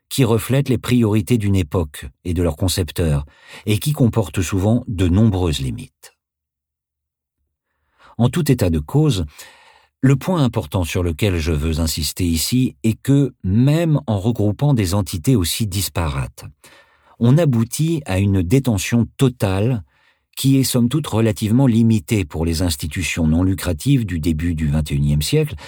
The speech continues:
entre un pour cent et six pour cent du total des propriétés. Cela permet, a contrario, de réaliser la puissance des églises en tant qu'organisation propriétaire dans l'Europe de l'Ancien Régime, entre vingt pour cent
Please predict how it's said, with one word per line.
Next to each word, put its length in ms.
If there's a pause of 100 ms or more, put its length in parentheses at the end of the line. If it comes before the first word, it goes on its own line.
(220)
entre 300
un 160
pour 240
cent 220
et 100
six 240
pour 240
cent 180
du 140
total 320
des 100
propriétés. 640 (680)
Cela 300
permet, 380 (220)
a 120
contrario, 640 (400)
de 120
réaliser 640
la 120
puissance 500
des 200
églises 460 (280)
en 200
tant 320
qu'organisation 880
propriétaire 720
dans 140
l'Europe 340
de 100
l'Ancien 380
Régime, 460 (300)
entre 280
vingt 320
pour 220
cent 220